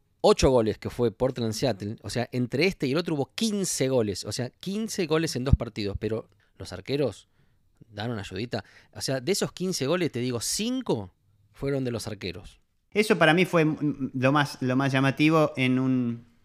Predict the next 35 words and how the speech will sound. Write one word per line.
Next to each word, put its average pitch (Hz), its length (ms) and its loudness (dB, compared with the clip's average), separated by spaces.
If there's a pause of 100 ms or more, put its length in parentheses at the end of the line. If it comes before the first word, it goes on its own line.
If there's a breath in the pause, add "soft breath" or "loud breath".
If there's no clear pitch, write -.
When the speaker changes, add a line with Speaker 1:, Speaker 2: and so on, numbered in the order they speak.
(280)
Speaker 2:
en 135 160 -4
una 127 420 0
semana 131 380 -2
cargada 147 400 4
de 135 120 6
fútbol. 165 540 0 (1300 loud breath)
Y 165 120 2
por 180 220 2
el 190 120 8
otro 208 220 6
lado, 185 420 8
no 190 160 2
sé 170 240 6
si 143 180 0
tenemos 151 420 6
forma 170 680 2 (140)
de 139 640 2 (500)
hacer 165 480 2
una 151 300 6
transición 160 1040 6 (300)
a 127 180 4
despedirnos 143 760 6
de 131 480 4
tanta 156 320 6
gente 143 460 4
del 120 340 2
rock 127 220 2
argentino 127 580 2
que 120 80 0
nos 117 180 2
ha 120 60 4
ido 120 180 4
dejando 120 400 4
en 117 80 6
estos, - 680 -2